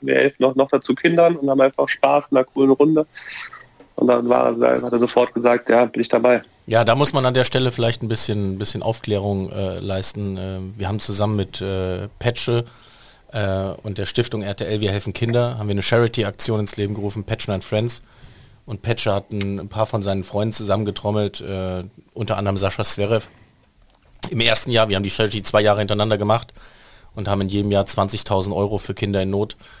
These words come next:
Speaker 2: gesammelt und, äh, an gemeinsamen Bekannten Wolfram Kohns von der Stiftung R T L, Wir helfen Kinder, übergeben. Äh, du warst, glaub ich, auch damals sogar im Studio zur Scheckübergabe.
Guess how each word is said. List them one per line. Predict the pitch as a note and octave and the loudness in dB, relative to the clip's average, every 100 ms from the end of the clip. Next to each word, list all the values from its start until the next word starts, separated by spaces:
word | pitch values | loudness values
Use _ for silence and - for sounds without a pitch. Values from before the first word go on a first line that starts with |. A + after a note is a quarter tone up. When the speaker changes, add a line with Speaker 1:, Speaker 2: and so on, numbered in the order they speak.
| - - | -20 -12
Speaker 2:
gesammelt | - G2+ A2 A#2+ A#2 | -4 2 4 4 0
und, | - G#2 G2+ - | -2 -2 -4 -4
äh, | |
an | G2 F#2+ F#2+ F#2+ - G2 G2 G2 G2 | -2 -2 -4 -6 -8 -6 -6 -6 -6
gemeinsamen | G2 F#2+ F#2+ G2 G2 F#2 F#2 F#2 - - | -2 2 2 0 -2 -2 -4 -8 -16 -10
Bekannten | - - A#2 A#2 G#2 | -6 -2 -2 -2 2
Wolfram | A2+ A#2 G#2+ | 2 2 -2
Kohns | - A2+ A2+ | 0 -2 0
von | G#2 | 0
der | G2 | -2
Stiftung | - G2+ G2 | -2 -6 -6
R | F2 - | -6 -6
T | |
L, | F#2+ F#2+ F#2 | -4 -4 -4
Wir | F#2+ | -4
helfen | F2+ G2 | -6 -8
Kinder, | F2+ G2 F#2+ F#2 - _ _ _ - - | -10 -6 -4 -6 -8 _ _ _ -20 -4
übergeben. | A#2+ A#2 A#2+ C#3+ D3+ D3 A#2 | 2 4 6 4 2 -4 -2
Äh, | A2 | 0
du | A#2 | 4
warst, | B2+ C3 | 2 4
glaub | B2+ | 0
ich, | A#2 | 0
auch | A2 | 0
damals | A2+ A#2 - | 2 0 -2
sogar | A2 | -4
im | G2+ | -4
Studio | - A#2+ A#2 | -4 -4 -4
zur | G2 G2 | -6 -6
Scheckübergabe. | A#2 G#2+ F#2+ F2+ F2 F2 | -6 -4 -4 -2 -2 -6